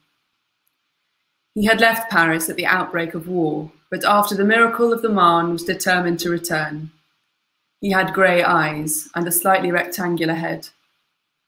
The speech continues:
"Beris," he sighed. "It is where my life is." To young Midhat Kamal, this statement was highly suggestive.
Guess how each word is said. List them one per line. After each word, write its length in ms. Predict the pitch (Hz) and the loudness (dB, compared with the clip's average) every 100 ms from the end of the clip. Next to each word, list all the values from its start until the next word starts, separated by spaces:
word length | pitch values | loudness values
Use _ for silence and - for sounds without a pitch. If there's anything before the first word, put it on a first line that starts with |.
| _ _ _ _ _ _ _ _ 190 | _ _ _ _ _ _ _ _ 4
"Beris," 760 | 190 196 226 196 - - - _ _ - | 4 4 2 0 -2 -4 -8 _ _ -10
he 100 | 170 | -4
sighed. 560 | - 170 160 156 156 - _ _ _ _ _ - | 0 0 0 -4 -6 -12 _ _ _ _ _ -14
"It 140 | - | -8
is 140 | 202 175 | -4 2
where 160 | 214 | 4
my 180 | 202 185 | 6 4
life 340 | 190 202 196 | 4 2 0
is." 440 | 156 156 156 - - _ _ _ _ _ _ _ _ _ _ _ _ _ _ _ _ _ _ _ _ - | -4 -4 -6 -10 -12 _ _ _ _ _ _ _ _ _ _ _ _ _ _ _ _ _ _ _ _ -6
To 60 | 247 | 2
young 240 | 269 302 | 6 8
Midhat 400 | 302 294 - - | 6 6 0 -2
Kamal, 460 | 233 233 233 196 196 | 0 2 4 2 0
this 180 | 226 - | -4 -2
statement 380 | 226 214 208 | -4 -4 -6
was 240 | 220 208 202 | -6 -6 -4
highly 220 | 196 190 | -4 -4
suggestive. 760 | 196 196 190 - 151 151 151 | -6 -6 -6 -6 -8 -8 -10